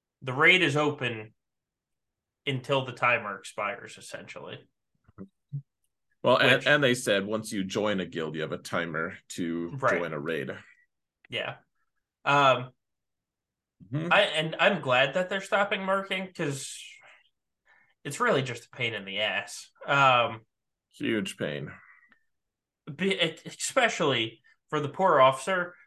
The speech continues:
Speaker 1: Our, our guild just said, "Screw it. If you want to merc, you're not getting to take part in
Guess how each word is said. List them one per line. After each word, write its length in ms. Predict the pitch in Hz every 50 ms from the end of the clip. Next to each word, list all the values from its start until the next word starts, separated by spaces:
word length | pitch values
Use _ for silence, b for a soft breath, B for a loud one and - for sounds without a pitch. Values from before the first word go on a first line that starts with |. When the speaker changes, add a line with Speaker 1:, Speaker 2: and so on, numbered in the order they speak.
| B B _ -
Speaker 1:
Our, 140 | 156 165 165
our 340 | - 160 160 175 180 165 143
guild 220 | 147 139 139 131
just 160 | 127 127 -
said, 160 | - 131 120
"Screw 280 | - - - 135 123 113
it. 40 | 110
If 80 | - -
you 80 | 131
want 160 | 127 123 123 120
to 40 |
merc, 320 | 117 113 117 120 117 120 -
you're 120 | 117 113 110
not 180 | 113 113 117
getting 380 | - 120 110 113 110 107 107 - _
to 120 | _ _
take 220 | - 127 117 - -
part 340 | - 120 117 120 117 - 131
in 300 | 123 120 117 107 107